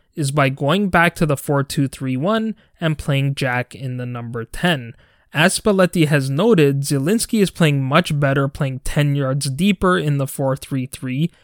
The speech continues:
He struggled mightily in the second half of last season, playing in the ten, and ultimately lost his spot to Mertens. Now, that doesn't mean we fix something that ain't broken. I think Spalletti will continue to roll with Zielinski while he's playing well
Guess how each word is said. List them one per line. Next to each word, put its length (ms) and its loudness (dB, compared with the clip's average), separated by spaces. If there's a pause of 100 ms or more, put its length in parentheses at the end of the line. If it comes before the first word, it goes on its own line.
(120)
He 220 2
struggled 640 4
mightily 500 6
in 80 -2
the 80 -4
second 340 0
half 220 -2
of 120 -4
last 240 -6
season, 480 2 (340)
playing 400 2
in 220 -2
the 100 -6
ten, 400 2
and 140 2
ultimately 600 2
lost 420 -2
his 160 -2
spot 400 -8
to 80 -6
Mertens. 640 0
Now, 280 0 (360)
that 280 2
doesn't 280 4
mean 200 4
we 100 6
fix 320 0
something 360 0
that 140 -2
ain't 320 -6
broken. 520 0
I 60 2
think 180 2
Spalletti 440 0
will 120 0
continue 500 0
to 160 -2
roll 260 6
with 200 2
Zielinski 500 0
while 220 2
he's 220 -2
playing 340 -6
well 360 2